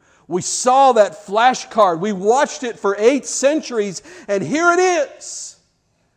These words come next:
This is that. Wind, fire, oil, water, and a dove. One Spirit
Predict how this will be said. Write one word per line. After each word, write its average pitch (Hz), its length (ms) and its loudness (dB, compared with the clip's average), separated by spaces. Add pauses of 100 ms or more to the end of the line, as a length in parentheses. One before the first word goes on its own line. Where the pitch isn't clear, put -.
(160)
This - 640 -6 (760)
is - 160 -20 (100)
that. - 440 -16 (2000)
Wind, 123 440 -10 (1040)
fire, 123 560 -10 (460)
oil, 156 420 -10 (1080)
water, 123 560 -8 (840)
and 113 100 -20
a 110 40 -20
dove. 123 580 -20 (1500)
One 160 460 -8
Spirit 156 600 -10